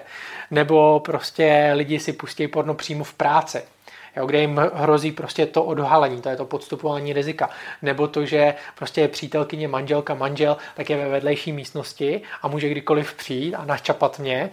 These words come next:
u toho, že sleduju porno. To znamená, ty lidi jakoby čím dál víc třeba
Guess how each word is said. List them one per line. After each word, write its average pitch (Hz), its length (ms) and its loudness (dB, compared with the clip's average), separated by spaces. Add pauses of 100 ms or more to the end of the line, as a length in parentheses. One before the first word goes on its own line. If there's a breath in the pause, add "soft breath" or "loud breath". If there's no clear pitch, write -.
(240 loud breath)
u - 20 -14
toho, 147 140 0
že 147 100 -4
sleduju 147 360 0
porno. 147 300 0
To - 380 -16
znamená, 151 360 0
ty 160 160 -2
lidi 160 300 -2
jakoby 160 360 -2
čím 165 240 -8
dál 160 300 4
víc 151 280 -10
třeba 165 400 4